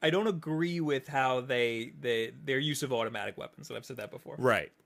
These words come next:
Speaker 1: Right.
Speaker 2: Yeah, no, they definitely used World War One, but kinda, like, updated it a lot.
Speaker 1: Yeah.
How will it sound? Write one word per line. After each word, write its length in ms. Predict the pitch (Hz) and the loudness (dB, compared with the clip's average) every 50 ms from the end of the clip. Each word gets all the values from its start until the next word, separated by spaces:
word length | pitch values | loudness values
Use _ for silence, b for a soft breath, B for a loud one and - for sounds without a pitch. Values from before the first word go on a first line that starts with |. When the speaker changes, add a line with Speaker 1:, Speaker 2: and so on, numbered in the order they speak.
| _ _ _ _ _ - | _ _ _ _ _ 0
Speaker 1:
Right. 100 | 151 147 | 8 10
Speaker 2:
Yeah, 180 | 151 139 123 123 | 12 12 12 10
no, 240 | 127 127 123 120 - | 10 8 8 8 8
they 120 | 147 147 | 8 8
definitely 720 | 143 175 185 185 185 202 208 208 196 185 180 175 170 - - 151 139 139 | 10 10 10 10 10 8 8 8 8 8 6 4 0 -4 -8 -14 -12 -8
used 340 | 139 143 151 180 196 170 156 | -4 0 2 4 4 4 6
World 240 | 165 180 180 170 147 | 8 8 8 8 8
War 140 | 160 160 156 | 8 6 8
One, 320 | 151 143 147 147 143 139 | 8 8 8 8 8 8
but 220 | 135 139 123 - - | 4 0 -2 -2 -8
kinda, 300 | - - 165 156 151 143 | -6 0 2 2 2 4
like, 240 | 139 139 127 - - | 4 2 2 0 0
updated 540 | - 127 127 - - 135 127 123 113 113 110 | 2 2 2 2 2 2 2 2 2 2 0
it 120 | 117 113 - - | 0 -2 -2 -2
a 100 | 120 113 | -2 -2
lot. 520 | 110 107 107 110 110 104 101 98 - - - | -2 0 0 0 2 2 0 -2 -4 -6 -6
Speaker 1:
Yeah. 440 | 196 156 147 139 123 110 98 95 | -6 -2 0 2 2 0 0 -4